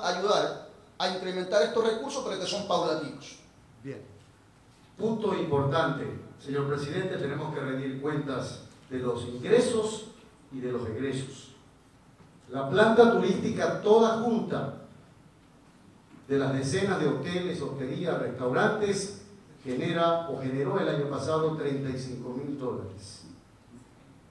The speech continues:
Speaker 2: Todos los impuestos, tasas y contribuciones de todo el cantón, un total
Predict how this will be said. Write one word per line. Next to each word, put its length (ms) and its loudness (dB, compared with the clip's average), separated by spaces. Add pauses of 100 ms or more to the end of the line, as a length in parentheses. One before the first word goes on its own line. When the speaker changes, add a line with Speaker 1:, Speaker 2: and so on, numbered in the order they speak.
(2000)
Speaker 2:
Todos 320 6
los 200 8
impuestos, 800 2
tasas 460 0
y 40 -2
contribuciones 880 0
de 80 -2
todo 280 0
el 80 -4
cantón, 640 -2 (1500)
un 200 -6
total 680 0